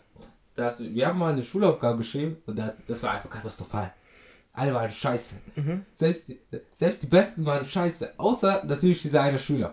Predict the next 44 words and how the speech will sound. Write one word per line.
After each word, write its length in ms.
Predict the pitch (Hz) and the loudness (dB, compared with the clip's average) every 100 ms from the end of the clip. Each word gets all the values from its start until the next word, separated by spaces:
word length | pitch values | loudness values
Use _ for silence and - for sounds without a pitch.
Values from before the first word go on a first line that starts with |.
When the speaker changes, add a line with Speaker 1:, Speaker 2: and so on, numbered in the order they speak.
| - | -6
Speaker 2:
Warst 260 | 123 113 - | 0 0 2
du 40 | 98 | -2
auch 140 | 135 | 0
scheiße? 400 | - 165 - - - - - | 2 0 0 -6 -10 -18 2
Speaker 1:
Natürlich! 680 | 208 440 508 466 220 - - 262 | 8 12 12 12 12 12 12 12
<laughs> 20 | |
Speaker 2:
<laughs> 60 | 180 339 302 - - - | 12 12 12 10 0 4
Speaker 1:
Ich, 300 | 330 480 285 - - 220 240 330 466 - 185 190 | 12 12 10 -6 0 2 12 12 12 12 0 2
als 160 | 196 | 6
ob 100 | 262 | 6
mein 200 | 233 233 | 8 6
Vater 300 | 233 247 226 | 8 6 8
jemals 360 | 220 247 247 240 | 8 8 8 8
mit 140 | 233 202 | 8 4
einem 240 | 214 202 | 6 6
Lehrer, 300 | 233 247 196 | 6 4 2
mein 180 | 135 - | 0 0
Vater 380 | 156 185 180 156 | 0 -2 0 2
war 120 | 165 | 2
noch 180 | 156 160 | 2 2
niemals 400 | 196 208 190 175 | 2 6 4 4
auf 160 | 170 | 0
den 120 | 170 | 0
Elternsprechtag. 1080 | 160 190 208 202 180 175 196 - - 170 - | 0 2 8 8 6 4 0 2 4 4 4
Speaker 2:
Bei, 360 | 156 135 - 147 | -4 2 4 6
ja, 260 | 151 151 120 - | 10 10 10 6
bei 100 | 131 | 4
Speaker 1:
Ja. 40 | |
Speaker 2:
mir 200 | 143 156 | 6 6
war 180 | 147 135 | 8 8
er 80 | 135 | 8
nur 140 | 131 | 4
auf 180 | 131 - | 2 6
einen 460 | 143 147 143 160 165 | 8 8 8 4 4
und 120 | 139 | 2
ich 120 | 139 | 2
habe 120 | 160 143 | 4 4
mir 80 | |
Speaker 1:
Ja. 140 | 143 - - _ | 0 -2 -16 _
Speaker 2:
bewusst 420 | - 135 175 - - | 4 8 8 6 -2
von 140 | 139 | 0
diesen 260 | 156 160 - | 2 2 2
einem 380 | 151 160 151 - | 6 6 6 -2
erzählt. 560 | 127 170 151 139 - | -2 4 6 6 4